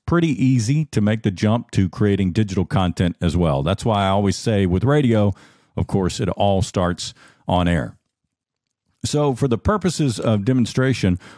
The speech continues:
we're gonna use my office that I've turned into a content creation studio as an example today.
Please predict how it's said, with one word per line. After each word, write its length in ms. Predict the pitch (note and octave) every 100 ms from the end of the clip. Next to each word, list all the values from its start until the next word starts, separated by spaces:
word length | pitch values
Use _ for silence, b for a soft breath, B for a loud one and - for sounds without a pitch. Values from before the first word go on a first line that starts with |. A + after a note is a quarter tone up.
| B
we're 80 | B2+
gonna 160 | D3
use 320 | C#3 C#3+ B2+ A2
my 260 | A#2+ D#3+
office 540 | E3 A#2+ G#2 G#2+ - -
that 200 | A2 G#2
I've 180 | G#2
turned 220 | - B2 A2+
into 260 | G2 A2+
a 40 | G2
content 440 | - G2+ G#2+ G2+
creation 420 | - G2 F#2+ G2+
studio 540 | F2 - F#2+ F2+ F2 F2+
as 240 | F#2+ F2
an 60 | F2
example 540 | D2+ G2 G2 - D#2+
today. 420 | - E2 D2+ D#2